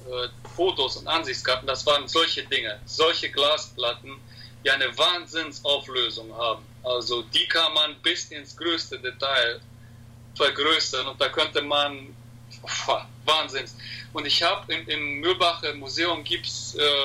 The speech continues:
eine kleine Schachtel, solche Filmplatten von Kloß und die habe ich digitalisiert.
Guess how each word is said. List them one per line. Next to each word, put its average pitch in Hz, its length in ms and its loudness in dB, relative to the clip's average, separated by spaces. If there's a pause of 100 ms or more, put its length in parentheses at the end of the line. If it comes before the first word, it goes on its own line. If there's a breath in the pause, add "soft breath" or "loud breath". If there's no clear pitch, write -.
(440)
eine 156 240 2
kleine 165 300 2
Schachtel, 151 640 0
solche 147 300 0
Filmplatten 139 500 0
von 117 200 -14
Kloß - 960 0
und 143 180 -6
die 165 160 4
habe 160 240 2
ich 143 120 -4
digitalisiert. 135 800 0